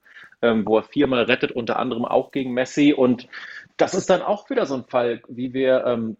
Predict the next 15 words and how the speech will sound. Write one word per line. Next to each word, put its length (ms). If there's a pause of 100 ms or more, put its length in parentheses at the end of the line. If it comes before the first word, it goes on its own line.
wie 160
wir 100
vorhin 340
auch 160
schon 180
gesagt 300
haben, 100
mit 100
diesem 220
Neapel-Spiel, 680
wo 80
Alisson 520
spät 420
rettet, 320
dass 260